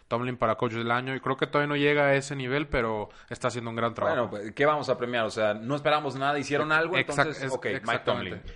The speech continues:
Speaker 2: Eh, eh,
Speaker 1: Eso
Speaker 2: era,
Speaker 1: es lo que yo decía,
Speaker 2: se
Speaker 1: Frank
Speaker 2: esperaba
Speaker 1: Reich.
Speaker 2: algo, hicieron mu-, no, hizo mucho más Frank Reich que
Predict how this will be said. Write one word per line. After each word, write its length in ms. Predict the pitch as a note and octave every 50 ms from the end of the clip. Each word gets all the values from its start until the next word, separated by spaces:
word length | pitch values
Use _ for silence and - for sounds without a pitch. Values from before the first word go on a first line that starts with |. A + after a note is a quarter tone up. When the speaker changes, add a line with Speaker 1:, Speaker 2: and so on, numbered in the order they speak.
| -
Speaker 2:
Eh, 400 | - F#2+ G2 G2 G2+ G2+ G2+ G#2 G2+
eh, 100 | A2+ A#2 A#2
Speaker 1:
Eso 80 | A#2+ D3
Speaker 2:
era, 100 | D#3+ E3+
Speaker 1:
es 60 | F3
lo 80 | F3 D#3+
que 100 | - D3
yo 60 | D3+
decía, 240 | D3+ B2 C#3+ C#3 B2
Speaker 2:
se 60 | -
Speaker 1:
Frank 100 | C3 B2+
Speaker 2:
esperaba 580 | B2 - C3 C#3 C3+ C#3 C#3 D3+ D3+ D3 D3 D3
Speaker 1:
Reich. 100 | D3+ D#3
Speaker 2:
algo, 340 | D3+ D3+ D#3+ D#3+ D#3+ E3 - -
hicieron 400 | A2+ G#2+ G2+ - C3+ C3+ C#3+ C#3
mu-, 120 | C#3+ C#3+ C#3 C#3
no, 200 | A#2 G2+ F#2+ F2+
hizo 180 | F2 - G2+ F#2+
mucho 200 | F#2+ - - F#2
más 200 | F#2 G2 - -
Frank 160 | G2 G2+ F#2+
Reich 160 | F#2+ F2+ -
que 240 | - - F#2 F2 F2